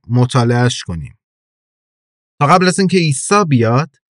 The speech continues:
خداوند قوم اسرائیل به عنوان قوم مخصوص خودش انتخاب کرده بود و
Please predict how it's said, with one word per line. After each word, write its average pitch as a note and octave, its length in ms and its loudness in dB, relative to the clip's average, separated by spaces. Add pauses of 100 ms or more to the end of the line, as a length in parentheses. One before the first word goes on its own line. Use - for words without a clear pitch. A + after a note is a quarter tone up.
(520)
خداوند E3+ 400 2
قوم F3+ 220 2
اسرائیل D3+ 440 2
به C#3 100 2
عنوان C3+ 300 2
قوم D3+ 380 0
مخصوص C#3 480 0
خودش D3 360 -2
انتخاب C3+ 500 0
کرده A2 320 0
بود B2+ 280 -2 (420)
و C#3+ 140 2